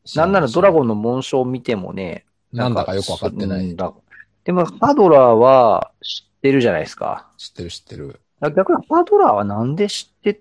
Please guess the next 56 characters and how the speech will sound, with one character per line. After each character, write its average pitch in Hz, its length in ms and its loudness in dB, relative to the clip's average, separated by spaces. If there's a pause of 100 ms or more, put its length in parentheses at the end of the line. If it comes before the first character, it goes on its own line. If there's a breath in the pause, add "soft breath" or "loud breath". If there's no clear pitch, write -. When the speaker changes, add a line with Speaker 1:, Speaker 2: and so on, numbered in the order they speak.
Speaker 1:
る 220 120 -2
ん 202 140 -2
だ 92 120 0
ろ 90 140 -4
う 90 40 -8
な 110 140 -4
と 117 140 -6
も 104 120 -4
思 95 180 -8
っ - 120 -14
た - 120 -6
し。 - 420 -14 (160)
Speaker 2:
確 113 140 -12 (460)
Speaker 1:
う 87 60 -10
ん。 78 420 -10
で、 123 100 -4
ま 156 100 4
あ、 139 40 4
Speaker 2:
ザ 131 40 -2
ボ 170 60 6
エ - 20 8
ラ 233 100 6
は 254 180 6
逆 170 100 2
に 139 60 4
言 131 80 2
う 120 40 0
と、 117 40 0
Speaker 1:
バ 104 60 0
ラ 107 60 0
ン、 120 60 0
Speaker 2:
な - 0 -
ん 143 80 0
で 160 80 -2
知 151 140 -2
ら 147 100 2
な 151 100 2
い 139 60 0
の 101 80 -4
か 87 120 -10
な 85 60 -6
っ 117 140 -2
て 104 60 -4
話 - 0 -
で - 0 -
す 101 60 -14
よ - 20 -2
ね。 127 40 2
Speaker 1:
う - 20 0
ん、 - 20 0
そ - 0 -
う - 0 -
そ 110 120 -8
う 95 40 -6
そ 85 240 -10
う。 - 40 -20